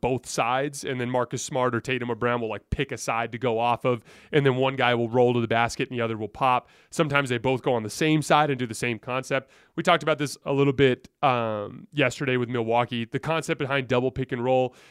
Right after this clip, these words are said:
is you want your shooting big to pop to the three-point line and your rolling big to roll to the basket. Generally speaking, both screen defenders will drop, and usually you get great stuff at the top of the key. At, at the very least, if not a jump shot, you can quickly flow into a dribble handoff from there and get some good stuff.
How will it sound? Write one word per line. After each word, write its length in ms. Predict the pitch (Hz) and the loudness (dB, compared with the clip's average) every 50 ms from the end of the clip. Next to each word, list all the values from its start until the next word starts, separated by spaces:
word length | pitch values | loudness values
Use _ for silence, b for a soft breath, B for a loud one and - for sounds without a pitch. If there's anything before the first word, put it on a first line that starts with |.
| b b | b b
is 120 | - 127 117 | -4 -2 0
you 120 | 135 135 | 2 4
want 240 | 131 131 127 - - | 4 4 2 2 0
your 100 | 131 117 | -4 -2
shooting 420 | - - - 160 147 131 135 131 | -2 -4 -2 -2 0 0 -2 0
big 240 | 120 123 123 123 117 | 2 2 2 2 0
to 60 | - 117 | -2 -6
pop 360 | _ - 139 127 120 - _ | _ 0 0 0 0 -2 _
to 40 | 120 | -10
the 80 | 113 | -12
three-point 460 | 110 - 120 127 113 - 123 120 110 | -10 -6 -6 -6 -4 -4 -4 -4 -2
line 300 | 117 117 117 113 113 110 B B B B B B | 0 0 2 2 0 -2 B B B B B B
and 160 | 135 131 123 | -4 -2 -2
your 80 | 117 | -4
rolling 420 | 110 104 123 127 127 123 117 117 113 | 0 4 4 4 4 4 2 0 0
big 220 | 110 120 117 110 | 0 0 -2 -2
to 80 | - 123 | -6 -8
roll 260 | 107 110 117 113 110 | -2 0 0 0 0
to 100 | 110 110 | -2 -4
the 80 | 104 98 | -6 -2
basket. 520 | - 117 120 123 120 - - 127 117 117 b b b b b | -2 0 0 0 -2 -2 -4 -4 -4 -4 b b b b b
Generally 440 | _ - 156 151 156 156 147 143 139 | _ 2 4 4 4 4 2 2 0
speaking, 460 | 131 - - 147 - - 143 135 120 | 0 0 -2 -2 0 0 -4 -4 -4
both 280 | 101 - 127 127 135 - | -2 0 0 0 0 -2
screen 320 | - - - 131 127 127 | -4 -6 -4 -4 -4 -2
defenders 480 | 135 123 - 135 127 131 131 139 123 110 | -4 -4 -4 -4 -4 -4 -4 -6 -6 -4
will 140 | 113 110 98 | -6 -6 -6
drop, 480 | - 113 110 110 127 139 - _ _ b b b b b b b | -6 -6 -2 0 0 0 0 _ _ b b b b b b b
and 280 | 127 123 123 117 101 | -6 -4 -4 -6 -6
usually 300 | 117 131 139 110 123 123 | -2 -2 -2 -2 -2 -4
you 60 | 120 | -2
get 180 | 113 127 120 104 | 0 0 -2 0
great 240 | - 127 113 120 113 | 0 -2 -2 -2 -2
stuff 260 | - - 131 117 110 - - | -2 -2 -2 -2 -2 -2 -2
at 180 | 117 120 - | -2 -2 -2
the 60 | - | -6
top 280 | 123 - 120 113 113 - | -8 -6 -6 -6 -6 -6
of 20 | |
the 80 | 107 104 | -10 -12
key. 400 | _ - - 131 123 120 117 110 b b b b b b b b _ - | _ -6 -4 -2 0 0 -2 -4 b b b b b b b b _ -4
At, 240 | 165 151 135 147 | -4 -4 -4 -2
at 140 | - 131 131 | -2 -2 -2
the 60 | - | 2
very 200 | 123 135 139 135 | 4 4 6 6
least, 240 | 131 131 127 117 - | 6 4 2 2 -2
if 80 | 123 - | -2 0
not 160 | 131 123 117 | 0 0 0
a 40 | 110 | -2
jump 260 | 104 131 131 120 117 | -2 -2 -2 -2 -2
shot, 340 | - - 127 117 113 - _ _ | -2 0 2 2 2 0 _ _
you 140 | 139 131 | -12 -12
can 160 | 120 - - 117 | -12 -12 -14 -14
quickly 400 | - - - 143 - 131 120 110 | -10 -6 -6 -6 -4 -4 -8 -8
flow 320 | - - 135 123 117 117 | -6 -2 0 0 2 2
into 140 | 110 113 113 | 2 2 2
a 40 | 110 | 2
dribble 280 | 101 117 113 107 104 | 2 0 0 0 -2
handoff 360 | 104 110 113 110 110 107 104 | -2 -2 -2 0 0 0 -2
from 140 | - - 107 | -2 -6 -8
there 160 | 104 107 104 | -6 -6 -8
and 100 | 104 101 | -8 -6
get 140 | 101 110 104 | -8 -8 -8
some 160 | - - 120 | -8 -10 -10
good 180 | 101 104 101 98 | -8 -8 -10 -10
stuff. 280 | - - 117 104 98 | -8 -6 -6 -6 -6